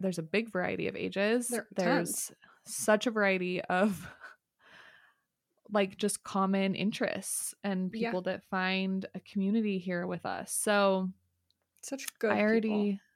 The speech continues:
Speaker 2: people.
Speaker 1: I already feel like we have, we have made a space that is comfy for everyone. And I hope you guys all feel that. And I hope we all can continue to be that way. And I also am just,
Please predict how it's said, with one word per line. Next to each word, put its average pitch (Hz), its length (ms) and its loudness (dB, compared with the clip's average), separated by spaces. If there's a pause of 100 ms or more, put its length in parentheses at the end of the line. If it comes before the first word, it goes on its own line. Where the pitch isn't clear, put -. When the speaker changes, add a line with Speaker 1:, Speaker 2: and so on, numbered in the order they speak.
(100)
Speaker 2:
people. - 240 -18
Speaker 1:
I 220 100 -4
already 208 280 -2
feel 208 180 -4
like 190 220 -2
we 196 140 -4
have, 196 380 -2 (1300)
we 220 120 2
have 214 240 -2
made 196 200 0
a 196 40 -6
space - 720 -8 (120)
that - 220 -6
is - 520 -2 (240)
comfy 254 560 -2
for - 180 -6
everyone. 202 580 0
And 190 160 -4
I 185 80 -2
hope 185 400 -4 (440)
you 185 100 -6
guys 180 200 -2
all - 160 -4
feel 202 300 0
that. 247 460 4
And 196 80 -2
I 190 60 0
hope 185 260 -2
we 190 140 0
all 175 260 2
can 175 400 -4
continue 175 1080 -4 (1120)
to 202 100 -2
be 185 140 2
that 185 180 4
way. 233 160 4
And 202 160 0
I 202 160 0
also 185 320 0
am 240 160 -2
just, - 460 -6